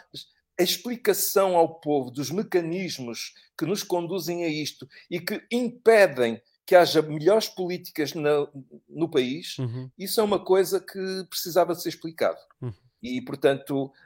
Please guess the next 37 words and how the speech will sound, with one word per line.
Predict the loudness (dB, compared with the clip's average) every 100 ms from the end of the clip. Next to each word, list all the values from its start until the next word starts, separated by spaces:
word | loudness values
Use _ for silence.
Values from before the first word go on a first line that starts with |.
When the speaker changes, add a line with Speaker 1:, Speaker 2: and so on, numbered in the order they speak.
| -4
Speaker 1:
até | 2 2
porque | 0 -10 -12 -16 2
é | 2
como | 2 -2 -2 -2
um | -2
doente. | 2 6 6 4 -6 -16 _ _ -4
Eh, | -4 -2 -2
o | 2
médico, | 6 4 2 -6 -6 2
quando | 2 2
tem | -2 0 0
uma | 0 0
coisa | 2 0 2 0
séria, | 0 6 6 6 4 0 0 _ _ -8
eh, | -2 0 0
para | 0
tratar, | 2 2 4 8 8 6 0 _ _ -2
primeiro | 2 4 4 2
tem | 2
uma | 2
conversa | 2 6 6 4 -2
com | 0 0
o |
doente | 2 2 2 -2
e | -8
diz-lhe, | -6 -4 -4 -4 -6 -4 6
"Olha, | 8 8 6
a | 2
verdade | 2 6 8 8
é | 4 2
esta." | -4 -12 -18 _ _
Speaker 2:
Uhum. | -12 -2
Speaker 1:
Não | 0
se | 2 0 -2
engana | 2 8 8 8
o | 0
doente. | 0 -2 -4 -14